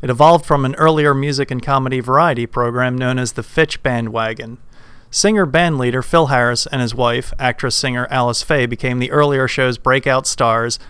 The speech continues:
and the show was retooled into a full situation comedy, with Harris and Faye playing fictionalized versions of themselves as a working showbiz couple, couple raising two daughters in a slightly madcap home.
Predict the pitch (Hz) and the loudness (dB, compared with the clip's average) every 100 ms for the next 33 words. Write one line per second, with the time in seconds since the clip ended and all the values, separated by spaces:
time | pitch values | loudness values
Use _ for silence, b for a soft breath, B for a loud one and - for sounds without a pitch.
0 | b - 131 - 139 131 135 180 - 147 | b -6 -6 0 0 0 0 -2 0 0
1 | 135 131 123 123 - 151 135 151 - 135 | 0 -2 -2 -4 -2 -2 0 -2 -2 0
2 | 127 - 135 160 170 127 117 123 B B | 0 -2 -6 0 0 0 -2 -6 B B
3 | B 139 120 131 127 143 123 131 123 - | B -6 0 2 2 0 -4 -2 -2 -2
4 | 123 123 113 - 135 - 135 131 120 127 | -4 -2 -4 -2 -2 -2 0 0 0 0
5 | 131 117 117 120 113 120 110 123 117 113 | 0 0 -4 -6 -4 -2 0 0 0 -2
6 | 127 120 120 123 127 131 117 - 139 117 | -6 -4 -2 -2 -2 -4 -4 0 0 0
7 | 120 117 - 113 117 110 - B - 143 | -2 -4 -4 -6 -4 -8 -8 B 2 4
8 | 123 120 - B B B 143 139 131 120 | 4 0 -4 B B B 2 2 2 -2
9 | 156 135 117 117 117 127 117 - 135 127 | 0 4 6 4 0 -2 -4 -2 0 0
10 | 131 117 117 117 - 117 - 156 127 110 | 0 -2 -2 -2 0 0 6 6 6 -2